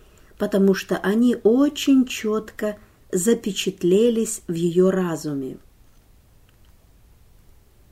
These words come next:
В печатном цеху нового издательства в Базеле она узнала одно из этих мест. Несколько месяцев спустя, во время визита в Норвегию,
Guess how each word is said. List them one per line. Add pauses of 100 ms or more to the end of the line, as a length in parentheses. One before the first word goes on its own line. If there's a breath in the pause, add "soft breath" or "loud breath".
(460)
В
печатном
цеху
нового
издательства
в
Базеле (460 soft breath)
она
узнала
одно
из
этих
мест. (1600)
Несколько
месяцев
спустя,
во
время
визита
в
Норвегию,